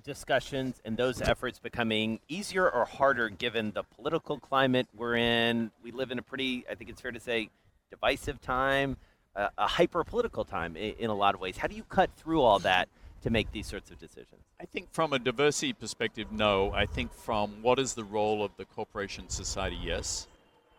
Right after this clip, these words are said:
Speaker 2: I think we're being called as C E Os into the public debate much more. We're, we're, our,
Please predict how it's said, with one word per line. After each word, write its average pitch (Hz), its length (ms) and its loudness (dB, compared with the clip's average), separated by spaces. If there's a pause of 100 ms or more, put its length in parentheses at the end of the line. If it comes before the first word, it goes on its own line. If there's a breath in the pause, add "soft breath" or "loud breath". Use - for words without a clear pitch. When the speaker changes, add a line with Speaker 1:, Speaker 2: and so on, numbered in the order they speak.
(120)
Speaker 2:
I 101 100 -4
think 113 260 -6
we're 120 220 2
being 110 300 -4 (120)
called 117 300 4
as 101 140 -2
C 113 260 0
E 107 60 4
Os 107 440 -2 (180)
into 123 520 -4
the 98 80 -4
public 107 420 -4
debate 101 360 -6
much 107 260 -10
more. 147 340 -4 (280)
We're, 107 260 0 (160)
we're, 107 300 0 (400)
our, 101 180 0